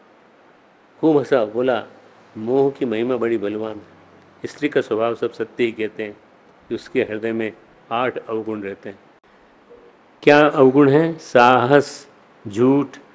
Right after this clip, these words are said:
चंचलता, माया, भय, अविवेक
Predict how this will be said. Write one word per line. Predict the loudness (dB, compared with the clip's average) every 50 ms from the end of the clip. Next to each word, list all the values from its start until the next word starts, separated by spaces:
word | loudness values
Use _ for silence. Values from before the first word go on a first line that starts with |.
| _
चंचलता, | -2 0 0 0 2 4 4 4 4 4 2 2 2 2 0 -4 -8 -10
माया, | -8 -6 -2 0 0 2 2 0 0 -4 -8 -14 -20 _ _ _ _ _ _ -10
भय, | -2 2 4 6 6 6 4 2 -4 -8 -16 -20 -20 _ _ _ -4
अविवेक | -2 0 2 2 4 4 4 4 4 2 2 -4 -12